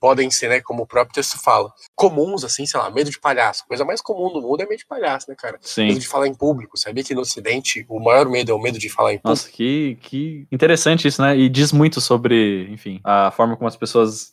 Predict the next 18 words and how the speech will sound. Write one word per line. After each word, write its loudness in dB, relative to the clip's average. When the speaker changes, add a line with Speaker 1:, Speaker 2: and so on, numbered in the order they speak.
Speaker 2:
agem, 2
né? -2
Speaker 1:
Não, 0
total. -2
Speaker 2:
Você 2
lembra 4
de 0
alguma 0
situação, -4
Gui, -10
que -20
você -12
tenha -2
passado 0
muito 0
medo 4
e 2
terror? 0